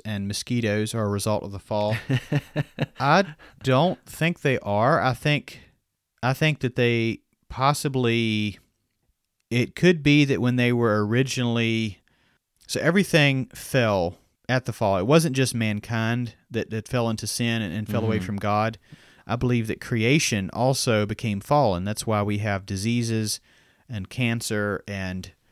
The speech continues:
Speaker 1: birth defects and all the things that we deal with. But
Speaker 2: Mm-hmm.
Speaker 1: I think that there's also animals that fell as well. It could be the mosquito didn't suck blood. Maybe it sucked plant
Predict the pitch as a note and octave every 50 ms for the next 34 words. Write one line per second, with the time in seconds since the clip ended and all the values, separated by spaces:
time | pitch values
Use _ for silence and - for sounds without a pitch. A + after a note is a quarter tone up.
0 | _ _ _ _ _ _ _ _ _ _ - B2 C3+ B2+ - - B2 A2+ G#2+ -
1 | - G#2 G2+ G2 - - - - G#2+ - E2+ B2 C3 B2 A#2+ A2+ - A#2 G#2+ G#2+
2 | G#2 - E2 G2 G2 F#2+ A2 B2 D#3 D#3+ C3+ G#2+ F#2+ F#2+ G2+ - - - _ _
3 | _ _ _ _ _ _ _ _ _ _ _ _ _ _ _ _ _ _ _ _
4 | - E2 G2+ A2+ A#2 A2+ A2 G2 F#2+ F#2+ A2 A#2 A#2+ - D3 C3+ B2 - - A#2+
5 | A2 - - A2+ G#2+ G2+ G2 - A#2 A#2+ A#2 - - A#2 G#2+ - - G#2+ A#2+ C#3
6 | D#3+ D3+ B2+ G#2 F#2+ F#2+ F#2 - - A#2 - - - - A#2 G#2+ G2+ G2 F#2 F#2+
7 | - G#2 C#3 D#3 C3+ G2+ F#2+ - - - D#3 C3+ B2+ A#2+ A#2 A2+ G#2 G2 G2 -
8 | - - F3+ F#3+ F3+ C3+ G#2+ G2+ G2+ G#2 G#2 G#2 A#2+ A2 A2+ A2 - - _ _
9 | _ _ _ - - A#2+ A2+ - - G2 A2+ C3 C#3 B2+ A#2 A2 G#2 G#2 G#2+ G#2+
10 | G#2+ G#2+ G2+ - - - _ _ _ _ _ _ _ - - - A#2 G#2+ - -
11 | - - - B2+ A#2+ A2+ -